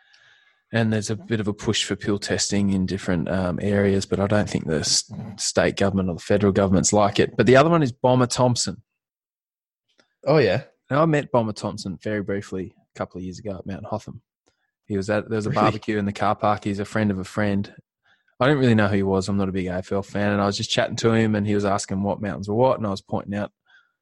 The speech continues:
Speaker 1: all the different mountains, and we had a bit of a chat. But anyway, he has since been found with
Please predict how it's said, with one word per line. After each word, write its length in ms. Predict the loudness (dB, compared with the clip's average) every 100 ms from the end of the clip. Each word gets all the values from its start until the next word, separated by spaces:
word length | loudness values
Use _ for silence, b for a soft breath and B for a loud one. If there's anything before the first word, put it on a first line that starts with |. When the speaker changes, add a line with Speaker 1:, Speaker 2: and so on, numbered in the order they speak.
| _ _ _ _ _ _ 4
Speaker 1:
all 120 | 6
the 80 | 6
different 240 | 4 4
mountains, 340 | 4 2 0 0
and 60 |
we 60 | 2
had 120 | 2
a 40 | 2
bit 100 | 0
of 60 |
a 40 | 0
chat. 300 | 0 0 2
But 120 | 4
anyway, 360 | 6 6 6
he 360 | 4 4 4 2
has 200 | 0 -2
since 480 | -2 -2 -2 -6 -8 B B B B _ _
been 220 | -4 -4 -4
found 540 | 0 2 2 0 -2
with 480 | -4 0 2 0